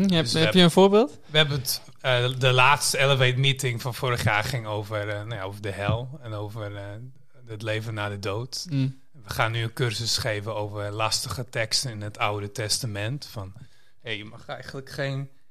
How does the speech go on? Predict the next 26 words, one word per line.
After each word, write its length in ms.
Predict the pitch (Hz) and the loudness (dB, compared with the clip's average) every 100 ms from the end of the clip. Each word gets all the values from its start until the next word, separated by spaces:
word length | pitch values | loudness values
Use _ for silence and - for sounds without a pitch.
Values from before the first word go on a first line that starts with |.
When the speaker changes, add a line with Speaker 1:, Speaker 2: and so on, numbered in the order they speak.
| - | -8
Speaker 2:
kleren 420 | 156 139 143 135 | -2 2 4 4
dragen 440 | 135 131 131 - | 4 4 4 2
uit 260 | 131 127 - | 0 0 -2
twee 200 | - 127 | 0 2
stoffen, 540 | - 120 120 - 131 - | 2 2 -2 -6 -10 -12
bijvoorbeeld. 680 | 131 117 117 127 120 127 131 | -18 -16 -4 -2 -2 -6 -8
En 220 | 110 107 - - - - | -10 -12 -16 -8 -8 -6
ja, 160 | 123 107 | -4 -2
wat 120 | 98 | -2
moet 200 | 107 110 | -6 -6
je 80 | 107 | -4
daar 200 | 104 110 | 0 2
dan 140 | 117 | 0
mee? 240 | 113 107 120 - - - - - - | -4 -8 -10 -16 -20 -20 -20 -20 -20
Dus 240 | 131 117 | -10 -6
ik 140 | 120 113 | -4 2
denk, 300 | 123 117 - | 4 4 0
ehm, 240 | 110 104 104 139 - - | -2 -2 -8 -12 -20 -6
ja, 160 | 170 147 | 4 4
ik 120 | 131 | 4
heb 140 | 139 | 0
ook 120 | 147 143 | 0 2
wel 100 | 139 | 0
van 220 | 147 135 | 2 2
jongeren 340 | 135 131 131 | 2 2 0
gehoord, 540 | - 120 131 139 131 | 0 0 0 0 -2